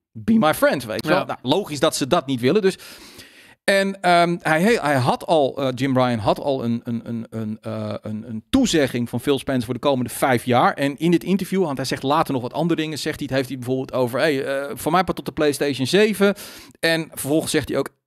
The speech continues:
Speaker 1: "PlayStation mag voor mij gewoon iets noemen." Weet je wel? Ik bedoel, la-, voor live, dat slaat nergens op. Dat doet niemand. Maar noem, noem maar iets waar zij comfortabel mee zijn en we spreken het af, weet je.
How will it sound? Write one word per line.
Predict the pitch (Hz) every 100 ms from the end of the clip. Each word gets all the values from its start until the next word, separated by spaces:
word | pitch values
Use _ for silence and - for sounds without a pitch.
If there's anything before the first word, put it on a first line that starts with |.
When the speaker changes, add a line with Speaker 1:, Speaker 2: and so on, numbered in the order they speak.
| _ -
Speaker 1:
"PlayStation | 208 208 196 170
mag | 170 -
voor | 160
mij | 165
gewoon | 151 151 147 156
iets | 147 127
noemen." | 123 104 - _ _ _ -
Weet | 151 147
je |
wel? | 170 196
Ik |
bedoel, | 156 165 127
la-, | 139 165
voor | - 160 151
live, | 185 233 -
dat | 175
slaat | 190 151
nergens | 127 - 123
op. | 117
Dat | 135
doet | 175
niemand. | 180 226 277 - - -
Maar | 175 -
noem, | 180 190 254 302 190
noem | 233
maar | 269 220
iets | 226 196
waar | 185
zij | 220 208
comfortabel | 190 160 208 233 208
mee | 196
zijn | 190 180 - -
en | - 196
we | 170
spreken | 180 170 160
het | 147 -
af, | 135
weet | 110
je. | 110